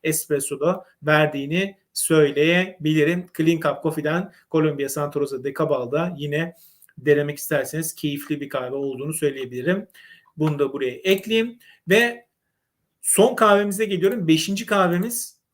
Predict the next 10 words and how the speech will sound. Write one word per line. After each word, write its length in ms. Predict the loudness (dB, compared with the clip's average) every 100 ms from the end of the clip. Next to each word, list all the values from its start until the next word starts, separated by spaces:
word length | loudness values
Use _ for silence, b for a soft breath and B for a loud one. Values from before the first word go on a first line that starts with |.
| -4
beşinci 340 | -2 -2 -6
kahvemiz 500 | 0 2 2 0 -2
ise 500 | -4 0 0 0 -10 _ _ _ _ _ _ _
hemen 280 | -10 -8 -10
şöyle 360 | -10 -10 -10 -6
paylaşıyorum. 880 | -2 0 0 0 2 2 0 -4 -14 b b b -6
Ee, 480 | -4 -2 -4 -4 -6 -10 _ _ _ _ _ _ _ _ _ -20 -20 -20 _ _ _
hemen 400 | -16 -12 -14 -14
şuradan 640 | -16 -12 -8 -8 -8 -10
düzelteyim. 960 | -6 -4 -4 -4 -4 0 4 4 4